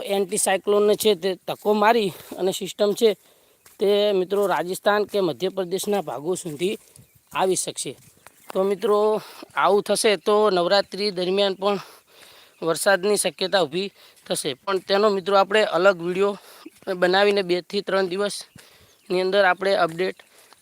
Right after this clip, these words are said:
આપીશું. તો મિત્રો, આપણે હાલમાં લાઈવ છીએ અને મિત્રો, આપણે જોયું કે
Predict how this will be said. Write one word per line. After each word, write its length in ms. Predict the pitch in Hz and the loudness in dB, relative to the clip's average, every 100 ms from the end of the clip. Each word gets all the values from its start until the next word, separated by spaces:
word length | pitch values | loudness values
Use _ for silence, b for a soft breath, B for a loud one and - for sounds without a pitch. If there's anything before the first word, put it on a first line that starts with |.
| - | -6
આપીશું. 420 | 160 - 160 - - b b b b b b b b b b - | -4 -2 -6 -8 -18 b b b b b b b b b b -6
તો 40 | 196 | -4
મિત્રો, 260 | 190 202 | -2 2
આપણે 300 | 202 190 196 202 | 4 4 4 4
હાલમાં 480 | 156 156 190 202 185 | 4 2 2 2 2
લાઈવ 280 | 175 196 185 | 4 4 2
છીએ 280 | - 214 202 - B B B B B | 0 2 2 0 B B B B B
અને 160 | - 190 | -4 -2
મિત્રો, 300 | 190 175 196 | -2 -2 2
આપણે 400 | 196 180 185 196 | 4 4 2 0
જોયું 300 | 165 185 202 | 0 0 0
કે 140 | 165 | 0